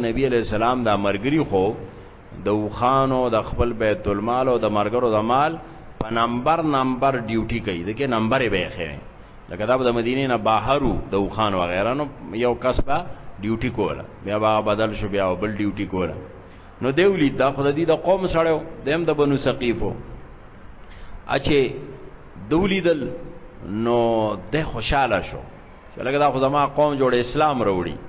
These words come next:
بنو ثقیف. نو د منډه منډه روان شو، زم پیغمبر له خوشخبری ورکوم. په دې کې لار کې ابوبکر صدیق ولید. ورته ولې؟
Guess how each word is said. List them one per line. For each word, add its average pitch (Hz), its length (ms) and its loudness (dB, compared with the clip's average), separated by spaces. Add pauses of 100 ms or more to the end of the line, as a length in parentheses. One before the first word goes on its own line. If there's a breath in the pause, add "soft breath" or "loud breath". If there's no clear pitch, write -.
بنو 104 200 -2
ثقیف. 104 420 -2 (640 loud breath)
نو 131 80 0
د 160 100 2
منډه 180 360 2
منډه 175 280 2
روان 165 320 4
شو، 151 140 4
زم 156 180 0
پیغمبر 131 500 0
له 127 100 4
خوشخبری 107 520 0
ورکوم. 80 420 -2 (420 loud breath)
په 98 60 -2
دې 127 200 2
کې 120 80 2
لار 127 240 2
کې 120 120 -2
ابوبکر 104 480 0
صدیق 123 420 -2
ولید. 90 200 -2
ورته 143 360 2
ولې؟ 156 300 2